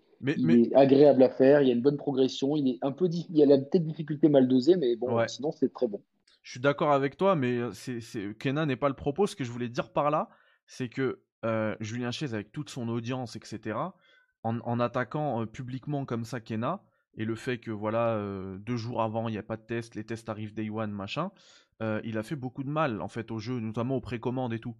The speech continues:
Speaker 1: Parce que sa communauté dit, bah, si nous, on n'a pas d'avis là-dessus, euh, on prend pas, tu vois, c'est normal. Euh, par contre,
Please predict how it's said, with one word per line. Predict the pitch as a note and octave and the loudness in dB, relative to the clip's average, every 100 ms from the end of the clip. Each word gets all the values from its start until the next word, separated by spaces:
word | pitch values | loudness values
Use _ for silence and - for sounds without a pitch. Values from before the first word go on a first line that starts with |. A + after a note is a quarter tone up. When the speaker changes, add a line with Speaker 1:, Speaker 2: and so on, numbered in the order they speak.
| _ - | _ -14
Speaker 1:
Parce | B2+ | -12
que | A2 | -10
sa | A2 | -8
communauté | A2+ A2 G#2 E3+ | -6 -6 -6 -6
dit, | C3 | -8
bah, | G#2+ G#2+ G2 - _ | -4 -4 -4 -10 _
si | - - B2 | -18 -8 -4
nous, | |
on | B2+ A#2 | -2 -2
n'a | A2 | -2
pas | A#2+ | -2
d'avis | A2+ A#2 A2+ C3+ | -2 -2 -4 -6
là-dessus, | A2+ A2 - E3 F#3+ - _ - | -6 -6 -8 -8 -8 -10 _ -8
euh, | G#2 G#2 G#2 G2+ F#2+ F2+ E2+ C#2 | -6 -4 -4 -6 -6 -8 -10 -14
on | F#2 | -14
prend | - C#3 | -6 0
pas, | G#3+ F#3 | 0 0
tu | B2+ | -2
vois, | C#3+ | -4
c'est | C#3+ | -2
normal. | C3 D3 F#3+ D3 G2+ _ _ _ - | -4 0 0 0 -4 _ _ _ -6
Euh, | A#2 A2+ A2 | -2 0 -2
par | G#2+ B2+ - | -2 -6 -4
contre, | F3 - - | -8 -8 -12